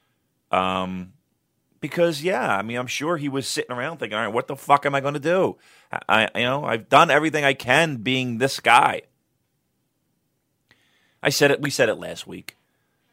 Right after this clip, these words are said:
It's, it's a good fit for everybody involved. I don't think that there's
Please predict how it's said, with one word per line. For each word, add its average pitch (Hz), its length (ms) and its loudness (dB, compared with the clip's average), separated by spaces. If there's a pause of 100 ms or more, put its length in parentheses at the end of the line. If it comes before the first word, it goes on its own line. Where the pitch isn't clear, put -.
(120)
It's, - 160 -12
it's - 180 -4
a 110 40 -10
good 127 280 -2
fit 104 220 -2
for - 200 -4
everybody 180 400 -2
involved. 85 560 -8 (400)
I 123 80 10
don't 160 120 6
think 156 120 -2
that 117 140 -2
there's 110 200 -6